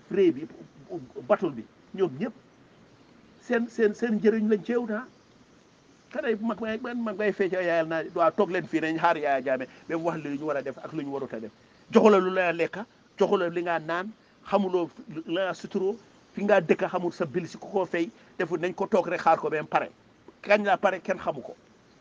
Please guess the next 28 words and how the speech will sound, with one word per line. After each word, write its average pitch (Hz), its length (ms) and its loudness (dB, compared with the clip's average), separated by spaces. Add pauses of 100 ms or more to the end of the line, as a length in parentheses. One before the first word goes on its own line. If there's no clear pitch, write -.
Ba 190 120 2
mu 196 100 -2
wax 190 220 -2
kañ 214 160 0
laa 202 140 -2
wax 190 180 -4
kenn 196 160 -2
xamul 185 220 -4
kañ 170 200 -6
laa 143 140 -2
wax. - 120 -12 (380)
Non, 196 280 2
du 180 120 -6
loolu, 220 300 4 (260)
dinañ 220 220 4
ko 226 160 0
jàppale, 208 340 -2
waaye 165 220 -4
seen 208 240 0
bopp 190 180 0
la 160 140 -2
ñoo 160 240 0
gën 156 160 -4
a 151 100 -2
jàppale. 139 380 -12 (400)
Ñoom 165 180 -4
it 147 100 -2
dañ 160 120 -2